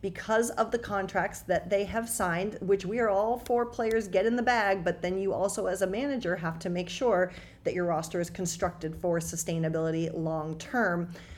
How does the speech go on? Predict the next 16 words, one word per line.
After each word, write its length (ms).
Coaching 400
change 340
happens 800
and 360
they 180
bring 440
in 320
Patrick 600
Roy? 600
Question 460
mark, 240
exclamation 720
point, 340
shocked 420
face 280
emoji, 680